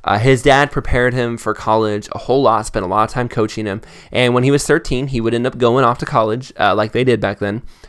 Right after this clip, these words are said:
He went to a school that it would, it was, it was before Yale, and while he was there, it became Yale. And again, to give you an idea of how important Jonathan Edwards' family was, uh, one of his cousins was running the school at the time.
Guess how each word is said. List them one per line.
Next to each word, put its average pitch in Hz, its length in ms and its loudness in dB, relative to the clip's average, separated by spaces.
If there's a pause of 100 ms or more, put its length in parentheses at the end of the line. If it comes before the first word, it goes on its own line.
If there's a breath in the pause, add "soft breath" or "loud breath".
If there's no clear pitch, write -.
(260 loud breath)
He 147 200 4
went 156 220 2
to 156 300 2
a - 80 2
school 147 440 0
that 127 400 4 (180)
it 101 100 -14
would, 135 200 -2
it 104 60 -4
was, 143 300 2 (280)
it 117 180 -4
was 131 220 4
before 135 480 4
Yale, 196 380 2
and 123 240 0
while 123 220 4
he 139 140 -2
was 120 220 -2
there, 120 280 0
it 117 140 -2
became 147 460 -2
Yale. 60 400 -6 (320 loud breath)
And 131 100 4
again, 143 300 4
to 131 100 0
give 123 240 -2
you 135 60 4
an 131 80 4
idea 123 220 4
of 110 80 -2
how 120 180 2
important 113 340 -4
Jonathan 113 300 0
Edwards' 107 300 -2
family 185 280 2
was, 104 320 0
uh, 87 260 4
one 107 180 0
of 113 80 -4
his 120 120 0
cousins 135 460 -2
was 120 240 -4
running 147 260 0
the 85 100 -8
school 71 320 -6
at - 140 -4
the 85 60 -8
time. 62 320 -8